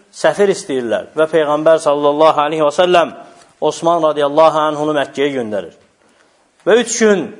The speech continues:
Osman radiyallahu anhu Məkkədə qalır. Onun çıxmasına icazə vermirlər. Hətta bəzi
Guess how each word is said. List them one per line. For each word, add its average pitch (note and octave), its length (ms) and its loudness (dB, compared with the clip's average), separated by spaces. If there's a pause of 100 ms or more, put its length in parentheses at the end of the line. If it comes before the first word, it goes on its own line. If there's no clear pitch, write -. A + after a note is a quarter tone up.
(140)
Osman G3 400 2
radiyallahu F#3 640 2
anhu E3 240 -6 (560)
Məkkədə E3 420 2
qalır. B2+ 260 -2 (600)
Onun D#3+ 260 -2
çıxmasına D#3 520 -4
icazə C#3+ 280 0
vermirlər. C3+ 540 -2 (240)
Hətta D3+ 320 -2
bəzi E3 340 2